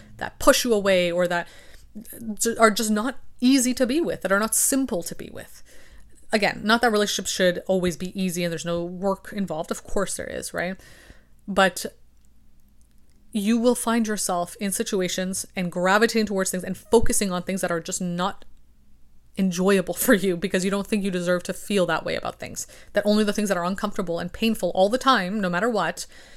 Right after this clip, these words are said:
and create the struggle and this forcefulness, those are the only things that are valid. So you, you know, you cultivate a life that is just focused on that, and then you never end up feeling good in your life.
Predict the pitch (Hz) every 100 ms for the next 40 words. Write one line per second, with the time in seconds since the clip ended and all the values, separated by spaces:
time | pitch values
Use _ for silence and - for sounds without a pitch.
0 | - - - 196 180 180 - - 208 214
1 | - - 214 196 175 165 170 - - 180
2 | - 170 180 - 208 185 208 202 185 175
3 | 170 170 170 160 160 - - - 196 196
4 | 196 208 - - - 226 208 233 196 202
5 | - - 262 277 202 175 226 - 185 185
6 | 202 - 202 196 - 175 208 262 - 196
7 | 214 233 233 277 277 220 254 - - 233
8 | 226 180 247 226 170 180 - -